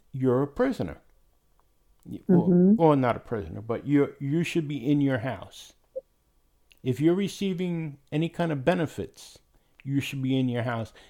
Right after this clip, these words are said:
Speaker 1: And that's the other thing with people that receive benefits. I hate, oh, do I hate when they call it an entitlement. This is something that
Speaker 2: Right.
Speaker 1: you had to pay into. It's an insurance
Speaker 2: Mm-hmm.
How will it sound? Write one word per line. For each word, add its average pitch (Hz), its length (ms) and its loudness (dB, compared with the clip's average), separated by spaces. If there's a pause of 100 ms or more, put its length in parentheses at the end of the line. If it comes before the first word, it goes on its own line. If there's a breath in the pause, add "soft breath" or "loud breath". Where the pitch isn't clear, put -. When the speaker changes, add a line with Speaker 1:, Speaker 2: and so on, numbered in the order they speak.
(100)
Speaker 1:
And 160 140 2
that's 170 220 0
the - 160 -6
other 165 240 2
thing 101 420 -4
with 123 260 -6 (200)
people 139 300 0
that 123 160 -2
receive 127 420 -4
benefits. 196 520 -4 (400)
I 147 140 0
hate, 175 460 0 (500)
oh, 151 260 0
do 104 220 -8
I 101 100 -8
hate 113 280 -6
when 123 120 -2
they 120 100 0
call 127 320 -4
it - 180 -8
an 123 140 -2
entitlement. 120 800 -4 (640)
This 165 240 4
is 175 100 -2
something 123 500 -2
that 110 120 2
Speaker 2:
Right. 214 180 6 (200)
Speaker 1:
you 135 240 -2
had 117 280 -6
to 135 60 -4
pay 147 300 2
into. 170 400 -2
It's 104 160 -8
an 110 100 -4
insurance 135 880 -6 (680)
Speaker 2:
Mm-hmm. 196 600 10